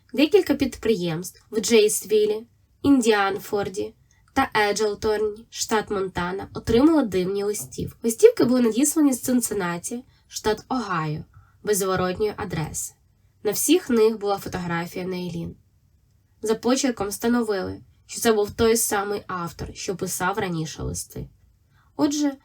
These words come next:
поліція лише знала, що чоловік, який викрав Нейлін, телефонував її батькам, поліції, писав листи. І все це була одна і та сама людина.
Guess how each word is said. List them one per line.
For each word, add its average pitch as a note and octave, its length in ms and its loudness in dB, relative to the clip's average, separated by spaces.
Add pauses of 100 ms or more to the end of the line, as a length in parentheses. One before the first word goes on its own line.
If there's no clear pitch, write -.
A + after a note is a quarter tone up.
(200)
поліція D4+ 480 6
лише C#4 300 6
знала, G#3 440 2
що A3 160 -2
чоловік, A3 420 2
який G3 200 -2
викрав F#3+ 360 0
Нейлін, F3+ 460 -4 (420)
телефонував A3+ 540 4
її A3+ 160 2
батькам, F#3+ 640 -6
поліції, F#3+ 540 -6
писав G#3 420 -2
листи. F3+ 480 -6 (280)
І F3+ 60 -6
все A3+ 300 2
це B3 160 -2
була A3 260 2
одна F3 440 -2
і G#3 100 -8
та F#3+ 80 -12
сама D#3+ 400 -6
людина. D#3+ 420 -10